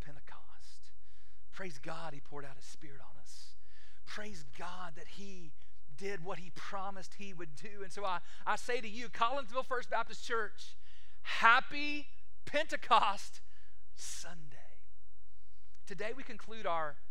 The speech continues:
season of Eastertide, which is the fifty-day season from Easter Sunday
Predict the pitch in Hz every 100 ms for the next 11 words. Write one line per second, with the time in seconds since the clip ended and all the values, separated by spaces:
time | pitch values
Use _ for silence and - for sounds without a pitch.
0 | - - - 233 240 185 180 165 226 -
1 | 175 170 147 135 143 - - - - -
2 | - - - 240 269 294 311 311 262 269
3 | 233 226 254 202 196 180 180 - 240 254
4 | 302 - 226 208 175 160 156 151